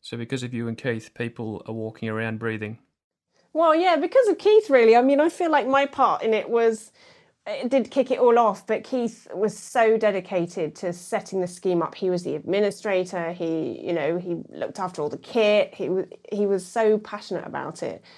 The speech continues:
Speaker 2: that, uh, he's, I feel that those successes really are down to him and his passion and his vision, which is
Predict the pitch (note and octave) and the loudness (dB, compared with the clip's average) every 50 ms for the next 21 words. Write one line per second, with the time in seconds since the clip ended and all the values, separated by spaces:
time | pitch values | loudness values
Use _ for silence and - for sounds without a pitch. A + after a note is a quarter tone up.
0 | - - - - - _ _ _ - F#3 F3+ D#3+ - - - - - A#2+ A2+ - | -20 -20 -20 -20 -20 _ _ _ -2 0 2 2 0 -2 -8 -14 -20 -18 -20 -20
1 | - - _ - - - A3+ A3 G#3 G#3 G3+ G3+ - - _ _ - C3+ G2 - | -20 -20 _ -12 -2 0 2 4 4 2 0 -2 -6 -14 _ _ -16 -14 -14 -12
2 | - - - G#3 G#3+ G#3+ - G3 F#3 F3+ F3 F3+ - - F#3 G3 F#3+ F#3 F#3 F3+ | -2 2 2 4 4 4 4 4 4 6 6 4 2 2 2 2 2 4 4 4
3 | F3+ F3 F3 - - - _ _ _ - - - - - - F#3+ - - F#3+ F3+ | 2 0 -2 -6 -14 -20 _ _ _ -20 -20 -18 -12 -10 -10 -8 -6 -8 -8 -8
4 | - - F3+ F3+ G3 F#3+ F3+ F3 F3 F3 F3 E3+ E3+ F3 F3 F3 F#3 F#3+ F3 F3 | -8 -10 -8 -4 -2 0 0 0 0 0 -2 -4 -4 -4 -6 -4 -4 -4 -4 -4
5 | E3+ F3 F3 F3+ F3 F3 - - - - F3+ F3+ - - E3+ E3 E3+ F3+ F3 F3+ | -4 -4 -6 -6 -6 -8 -10 -14 -16 -16 -14 -14 -12 -10 -8 -6 -6 -6 -6 -6
6 | F3+ F3 F3 - F3+ F3 F3 E3+ - F3+ F3 E3+ F3 - - - F#3+ F3+ F3+ | -8 -8 -8 -8 -8 -8 -6 -8 -8 -8 -8 -10 -10 -12 -12 -12 -14 -14 -14